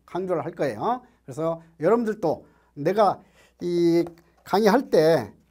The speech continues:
이 강조하는 그런 그 함정 패턴, 이런 것을 그 나름대로, 예, 잘 그, 이 숙지를 했다가, 예, 그 관련된 내용 공부할 때는, 아, 어, 일차적으로 생각할 것은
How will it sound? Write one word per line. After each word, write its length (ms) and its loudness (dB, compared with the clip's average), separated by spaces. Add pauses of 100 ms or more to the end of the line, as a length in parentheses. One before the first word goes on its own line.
(280)
이 140 -12
강조하는 800 0
그런 260 -2
그 80 -4
함정 400 -2
패턴, 560 -2 (260)
이런 380 -2
것을 600 -2
그 480 -6 (260)
나름대로, 580 0 (320)
예, 180 -2
잘 260 -4
그, 300 -4 (540)
이 520 -8
숙지를 400 -6
했다가, 580 -4 (420)
예, 80 -10
그 340 -4 (520)
관련된 480 4
내용 260 6
공부할 320 -2
때는, 400 -2
아, 360 4 (360)
어, 400 -8
일차적으로 420 -2
생각할 280 -2
것은 380 -8